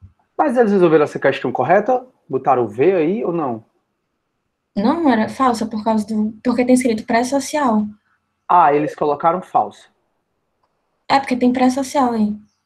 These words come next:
Speaker 1: Tá, mas mesmo assim, ah, não. Se eles colocaram falsa, aí realmente não é justo.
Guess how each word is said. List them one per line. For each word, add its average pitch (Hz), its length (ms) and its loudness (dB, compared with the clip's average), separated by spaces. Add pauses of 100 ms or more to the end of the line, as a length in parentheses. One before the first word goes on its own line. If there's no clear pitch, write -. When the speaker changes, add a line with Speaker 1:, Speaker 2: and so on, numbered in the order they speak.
(720)
Speaker 1:
Tá, 160 180 0
mas 147 260 -8
mesmo 170 260 -6
assim, 196 580 -8 (420)
ah, 123 220 -14 (180)
não. 101 220 -12
Se - 240 -10
eles 160 160 -2
colocaram 139 480 -4
falsa, 139 480 -4
aí 147 80 -6
realmente 147 460 -8
não 139 120 -4
é 175 80 -4
justo. - 460 -10